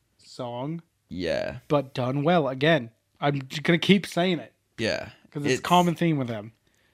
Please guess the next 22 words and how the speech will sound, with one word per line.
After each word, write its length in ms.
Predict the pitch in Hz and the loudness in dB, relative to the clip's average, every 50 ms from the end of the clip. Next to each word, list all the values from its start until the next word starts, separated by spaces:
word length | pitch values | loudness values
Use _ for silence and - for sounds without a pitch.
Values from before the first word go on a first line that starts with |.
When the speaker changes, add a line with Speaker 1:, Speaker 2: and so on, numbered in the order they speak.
| _ _ _ _ _ _ _ - | _ _ _ _ _ _ _ -4
Speaker 2:
it's 180 | 131 131 - - | -4 -4 -4 -8
so 300 | - - 156 165 175 170 | -4 -2 0 2 2 2
groovy 1200 | 147 123 120 - 117 113 110 107 107 113 117 123 131 135 135 139 143 139 143 147 147 147 143 135 | 0 -4 -8 -8 -6 -6 -6 -4 -4 -2 0 0 2 2 0 0 -2 -4 -6 -4 -4 -2 -2 -2
and 200 | 117 98 92 92 | -4 -4 -8 -10
vibey. 960 | 107 107 90 90 90 92 92 95 95 92 92 73 73 69 62 57 58 60 - 131 | -12 -10 -6 -4 -2 0 0 0 0 -2 -4 -6 -8 -10 -10 -10 -10 -10 -6 0
Speaker 1:
Yeah. 260 | 170 185 185 139 113 | 4 4 4 4 2
Speaker 2:
It's 400 | 80 73 92 110 120 123 131 - - | -2 -4 -4 -2 -2 -2 -4 -4 -6
just 180 | 151 147 - | -8 -4 -2
like, 180 | 165 156 151 147 | 0 -2 0 -2
you 80 | 147 | -4
just 160 | 139 151 156 - | -4 -4 -4 -2
kinda, 200 | - 180 170 160 | -2 -2 -2 -2
like, 200 | 151 147 139 - | -4 -4 -6 -10
nicely, 540 | - 117 123 127 120 123 127 - 131 127 | -10 -6 -4 -4 -4 -4 -4 -4 -4 -2
like, 280 | 123 120 120 127 120 _ | 0 0 -2 -2 -4 _
bob 340 | 104 107 104 101 107 110 117 | -4 -2 0 0 0 0 0
your 100 | 107 104 | -2 -2
head 280 | 117 127 107 104 107 104 | -2 -2 -2 -4 -2 -4
while 160 | 104 95 92 | -4 -6 -6
listening 420 | 95 113 - - 101 104 107 104 104 | -6 -8 -10 -10 -8 -8 -8 -8 -8
to 200 | - 110 104 104 | -6 -6 -4 -4
it. 280 | 104 104 - - _ | -4 -4 -6 -8 _